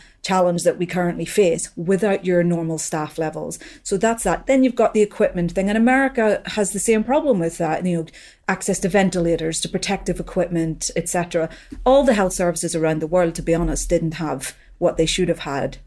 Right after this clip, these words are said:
ready. Um, but I think in the U K, it was even more of an issue because the health service had been cut and undermined over the previous ten years.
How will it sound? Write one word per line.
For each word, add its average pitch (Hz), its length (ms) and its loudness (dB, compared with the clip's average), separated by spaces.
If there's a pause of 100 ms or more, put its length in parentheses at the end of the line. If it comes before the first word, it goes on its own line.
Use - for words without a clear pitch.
ready. 156 540 0 (340)
Um, 175 200 0
but 185 140 2
I 175 60 4
think 220 380 0
in 185 160 2
the 170 120 0 (180)
U 156 40 -6
K, 185 520 0
it 175 120 -2
was 175 240 -6
even 170 320 -2
more 220 220 4
of 226 80 2
an 175 80 -2
issue 160 240 -4
because 165 560 -4 (360)
the 190 60 0
health 185 220 0
service 175 320 -2
had 175 180 -4
been 175 200 -2
cut - 420 -6 (100)
and 175 140 2
undermined 160 560 2
over 160 140 -2
the 160 80 -4
previous 156 440 -4
ten 156 260 -6
years. 156 380 -8